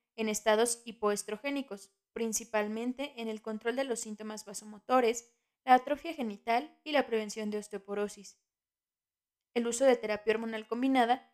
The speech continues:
incrementa riesgos oncológicos, trombóticos y accidentes vasculares,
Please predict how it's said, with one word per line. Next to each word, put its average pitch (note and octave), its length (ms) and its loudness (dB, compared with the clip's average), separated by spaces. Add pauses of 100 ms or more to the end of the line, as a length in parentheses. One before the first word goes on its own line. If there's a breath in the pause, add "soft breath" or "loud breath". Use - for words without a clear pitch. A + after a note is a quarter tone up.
(180)
incrementa B3+ 500 2
riesgos A#3+ 360 2
oncológicos, B3 1000 0
trombóticos A#3+ 760 0
y A#3 100 2
accidentes G3+ 500 -6
vasculares, A#3+ 640 2